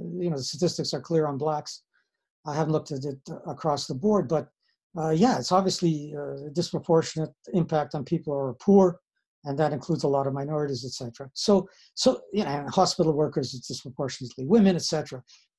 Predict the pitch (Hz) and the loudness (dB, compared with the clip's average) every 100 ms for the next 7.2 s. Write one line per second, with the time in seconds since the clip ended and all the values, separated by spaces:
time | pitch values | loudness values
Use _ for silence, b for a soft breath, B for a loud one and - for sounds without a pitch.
0 | - - 202 202 294 285 277 190 165 202 | -10 -4 -2 2 4 4 4 2 4 4
1 | 233 269 226 220 214 208 196 - _ _ | 4 4 4 4 2 0 0 -6 _ _
2 | _ 254 285 285 - 165 123 - 139 - | _ -2 0 2 2 2 2 -4 -8 -2
3 | 220 208 226 214 - 196 190 190 226 262 | 2 4 4 0 -2 0 0 0 0 2
4 | 220 165 147 170 175 156 185 254 233 156 | 2 4 2 4 2 2 2 2 2 0
5 | 131 147 151 151 175 196 202 180 220 226 | -6 -10 -6 -2 0 4 4 6 4 4
6 | 208 226 196 170 170 202 196 196 175 226 | 4 4 2 2 2 0 4 2 2 0
7 | 233 262 | -2 -8